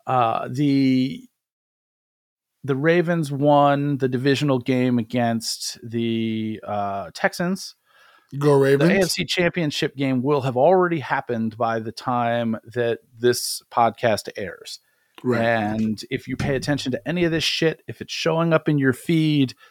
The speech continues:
Speaker 1: if you believe, and there is any veracity to these claims that the N F L is fixed and that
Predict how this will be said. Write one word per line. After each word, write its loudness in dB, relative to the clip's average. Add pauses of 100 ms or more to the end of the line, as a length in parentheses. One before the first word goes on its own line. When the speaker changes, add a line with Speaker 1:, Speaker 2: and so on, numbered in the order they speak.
(360)
Speaker 1:
if -6
you 0
believe, 2
and -4
there 2
is 0
any 0
veracity 0
to -6
these -6
claims 0
that -8
the -4
N 0
F -2
L 0
is -4
fixed -4
and 0
that 0